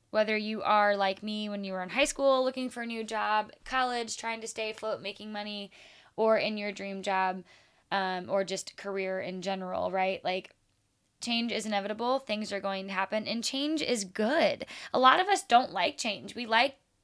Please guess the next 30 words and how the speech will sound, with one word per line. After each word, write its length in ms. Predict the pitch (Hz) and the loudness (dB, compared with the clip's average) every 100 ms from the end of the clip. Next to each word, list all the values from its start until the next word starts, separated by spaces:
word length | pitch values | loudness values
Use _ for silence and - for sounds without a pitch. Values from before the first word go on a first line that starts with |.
| _ - | _ -6
you 100 | 226 | 0
know, 140 | 214 | 0
the 100 | 208 | 0
stagnancy 640 | - 214 208 214 208 214 208 | 2 4 4 4 -6 -4 -4
of 100 | 196 | -4
doing 220 | 202 185 | -6 -4
the 80 | 190 | -4
same 260 | 202 190 | -4 -6
thing 180 | 196 190 | -6 -4
over 220 | 156 190 | -4 -2
and 100 | 190 | -4
over 200 | 185 175 | -4 -4
again. 400 | 180 175 160 175 | -4 -2 -4 -4
And, 380 | 98 190 190 190 - - - - - | -4 -4 -4 -8 -14 -20 -20 -8 0
um, 280 | 104 101 139 | 2 2 4
though 300 | 226 226 214 | 6 6 4
there 180 | 220 | 4
are 140 | 208 202 | 6 4
pros 360 | - 247 330 - | 4 2 2 0
to 120 | 240 | 2
that, 320 | 208 208 208 | 6 6 6
there 120 | 214 | 6
are 160 | 220 208 | 8 8
also 280 | 220 - 233 | 6 4 0
a 20 | |
lot 240 | 214 202 | 4 4
of 140 | 202 - | 2 -2
cons 540 | - 311 233 214 214 | -6 -2 -2 -2 -6
in 260 | - 208 123 | -8 -8 -2
our 500 | 208 202 196 202 | 0 2 2 0